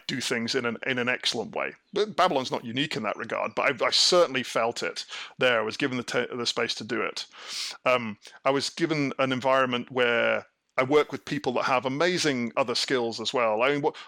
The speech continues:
a really good example of that is the user researchers. Um, user researchers obviously spend their time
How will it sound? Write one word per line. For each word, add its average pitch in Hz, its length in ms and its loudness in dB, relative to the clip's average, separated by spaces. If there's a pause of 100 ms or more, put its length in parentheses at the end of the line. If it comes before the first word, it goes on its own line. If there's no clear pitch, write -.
a 135 60 2
really 165 180 4
good 143 140 -2
example 127 400 0
of 107 60 -4
that 113 180 2
is 113 180 -6
the 117 180 -6
user 117 200 -2
researchers. 110 840 -2
Um, 110 320 -4
user 147 260 -2
researchers 120 540 -2
obviously 117 300 -4
spend 120 260 -2
their 113 80 -2
time 110 400 -4